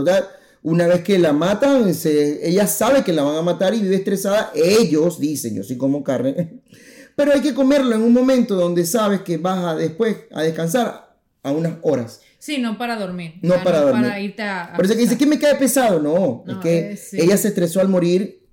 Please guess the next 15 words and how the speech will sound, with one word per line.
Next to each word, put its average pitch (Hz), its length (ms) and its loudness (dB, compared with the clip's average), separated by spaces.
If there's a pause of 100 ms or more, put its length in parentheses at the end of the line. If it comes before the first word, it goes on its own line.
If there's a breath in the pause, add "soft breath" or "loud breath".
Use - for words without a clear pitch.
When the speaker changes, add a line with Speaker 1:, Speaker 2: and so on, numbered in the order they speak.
Speaker 1:
Es 127 100 -4
una 165 200 0
cadena 151 240 -2
alimenticia 147 560 -2
chévere. 139 400 -2 (500 soft breath)
Y 185 460 -4
tú 160 160 -8
vas 160 180 0
a 175 100 -4
poder 143 220 -4
sentir 139 340 -4
eso. - 300 -6 (180)
Es 139 400 -8
mi 143 460 0
opinión. 117 560 -4